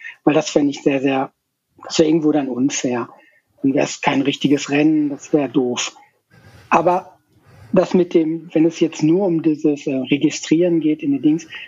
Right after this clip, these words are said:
ich habe mir überlegt, vielleicht könnte, könnte man eine WhatsApp schreiben, so dass wir quasi die Zeit haben, wann er dort passiert hat, um,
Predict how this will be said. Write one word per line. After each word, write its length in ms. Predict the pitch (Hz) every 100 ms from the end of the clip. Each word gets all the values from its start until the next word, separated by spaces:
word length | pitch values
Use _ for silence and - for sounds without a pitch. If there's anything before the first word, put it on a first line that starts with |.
| _
ich 60 | -
habe 100 | 170
mir 40 |
überlegt, 420 | 160 165 151 165
vielleicht 440 | - 147 151 - -
könnte, 680 | 165 170 180 180 160 156 156 _ _ _ _ _ _ -
könnte 240 | 143 151
man 120 | 156
eine 140 | 151 147
WhatsApp 360 | 170 - 165
schreiben, 420 | - - 160 170 180 - - -
so 180 | 147
dass 480 | 151 151 151 - - _ _ _ _ _ _ _ _ _ -
wir 300 | 139 165 180
quasi 340 | 180 165 156
die 140 | 139
Zeit 340 | - 156 156 165
haben, 260 | 160 147
wann 140 | 143 151
er 100 | 147
dort 240 | 151 -
passiert 480 | - - - 185 202
hat, 220 | 220 226 - - - _ _
um, 360 | 190 208 262